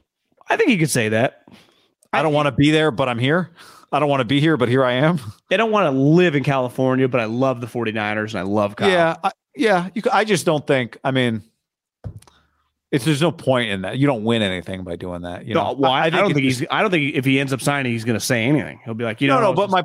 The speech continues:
Speaker 2: point is, like, it's, if, if, if you just said the whole time it was about contract dispute, then everyone can understand that. That's a million player disputes have been about contract dispute, have just been about the money, right?
Speaker 1: And w-, we mentioned this a little bit when it happened.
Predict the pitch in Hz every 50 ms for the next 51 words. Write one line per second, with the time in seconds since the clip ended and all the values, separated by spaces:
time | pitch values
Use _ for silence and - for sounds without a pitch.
0 | - - 202 208 202 180 151 131 147 139 131 - - _ _ - - - - -
1 | 175 147 - - - _ - 101 - _ _ - 175 151 - - 170 143 - 175
2 | - 190 151 120 135 143 190 185 180 170 - - 170 139 117 120 110 135 139 -
3 | - 139 131 123 117 110 104 110 98 110 107 104 - - 107 110 117 - 147 139
4 | 139 - 170 - - - 185 175 180 175 - _ _ _ _ _ _ _ _ _
5 | _ _ _ _ _ _ - 190 185 185 - 208 208 196 190 160 160 151 135 -
6 | 139 131 127 120 - - - 120 101 101 98 98 104 123 127 123 - - - 165
7 | 143 143 147 156 156 151 147 139 120 113 110 104 - - - 139 120 110 107 101
8 | 95 - - - 107 101 - - 98 107 101 95 90 95 90 - 92 87 85 -
9 | 85 82 - - - - _ - - 123 120 110 120 117 - - 120 104 104 92
10 | - - 90 90 90 87 85 85 - - 107 101 98 - - _ _ _ _ _
11 | _ _ _ _ _ _ _ _ _ _ _ _ - 156 175 - 214 170 180 185
12 | - 220 214 226 214 226 220 - 185 185 165 147 - 135 135 139 139 135 131 127
13 | 110 113 110 104 98 113 113 110 104 - - 95 90 95 -